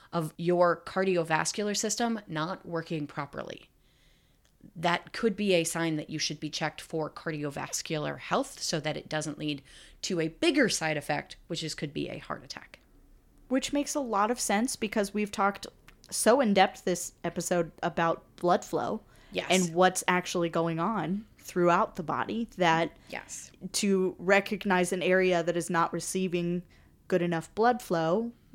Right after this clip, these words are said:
Speaker 2: would mean you should probably check out the source.
Speaker 1: Yes.
Speaker 2: Could be your heart.
Speaker 1: Speaking of sources, when we're talking about orgasms, another thing that's important, since we definitely define difference between ejaculation and orgasm,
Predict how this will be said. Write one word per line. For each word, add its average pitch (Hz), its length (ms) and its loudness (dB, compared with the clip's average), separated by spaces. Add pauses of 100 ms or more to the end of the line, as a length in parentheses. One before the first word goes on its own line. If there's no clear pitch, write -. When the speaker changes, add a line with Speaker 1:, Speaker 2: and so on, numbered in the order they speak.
(140)
Speaker 2:
would 165 380 2
mean 170 560 -2
you 165 120 -4
should - 260 -8
probably 160 360 -4
check 165 260 -6
out 165 140 -6
the 185 80 -6
source. - 540 -8 (180)
Speaker 1:
Yes. - 320 -4
Speaker 2:
Could 156 100 -6
be 160 80 -4
your 170 140 -4
heart. 196 260 -8 (440)
Speaker 1:
Speaking 320 500 2
of 294 100 2
sources, 160 480 -2
when 156 140 -2
we're 151 60 -2
talking 151 420 -6
about 143 240 -4
orgasms, 175 600 -4
another 226 320 0
thing 262 180 -2
that's 240 180 -4
important, - 460 -4
since - 260 -8
we 175 300 -6
definitely 220 480 -2
define 202 560 0
difference 175 340 -4
between 220 300 -6
ejaculation 160 640 -6
and 156 140 -6
orgasm, 170 640 -8